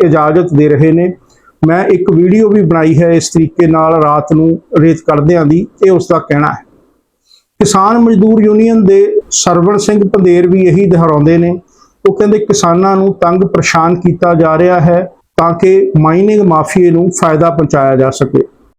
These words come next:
ਪਹਿਲੇ ਦਿਨ ਤੋਂ ਹੀ ਸਾਨੂੰ ਇਹ ਡਰ ਸੀ ਕਿ ਸਰਕਾਰ ਕਿਸਾਨਾਂ ਨੂੰ ਰੇਤਾ ਵੇਚਣ ਦੀ ਇਜਾਜ਼ਤ ਨਹੀਂ ਦੇਵੇਗੀ,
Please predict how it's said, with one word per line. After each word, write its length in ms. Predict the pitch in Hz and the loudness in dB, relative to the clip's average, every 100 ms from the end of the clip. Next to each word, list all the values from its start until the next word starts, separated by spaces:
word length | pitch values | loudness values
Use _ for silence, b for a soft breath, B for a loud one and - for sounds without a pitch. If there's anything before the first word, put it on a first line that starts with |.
| _ _ | _ _
ਪਹਿਲੇ 300 | 180 208 262 | 0 2 2
ਦਿਨ 220 | 220 208 208 | 2 0 0
ਤੋਂ 260 | 226 190 | 0 2
ਹੀ 100 | 220 | 0
ਸਾਨੂੰ 480 | - 170 175 208 - | 0 0 0 0 2
ਇਹ 120 | 202 | 2
ਡਰ 240 | 160 160 156 | 2 0 -2
ਸੀ 360 | - 196 202 | -2 0 0
ਕਿ 260 | 208 - 190 | -4 -4 -2
ਸਰਕਾਰ 520 | - 175 175 170 190 | 0 -2 0 0 0
ਕਿਸਾਨਾਂ 580 | - - 170 165 185 190 | -2 -2 0 0 0 0
ਨੂੰ 280 | 185 196 165 | 0 2 0
ਰੇਤਾ 320 | 156 - 185 | -2 -2 0
ਵੇਚਣ 420 | 160 156 - 175 | 0 -2 -2 0
ਦੀ 240 | 175 196 185 | 0 0 0
ਇਜਾਜ਼ਤ 520 | 156 147 147 170 175 | 2 0 0 0 -2
ਨਹੀਂ 260 | 156 190 165 | -2 0 0
ਦੇਵੇਗੀ, 600 | 151 151 156 170 190 | 2 2 0 0 0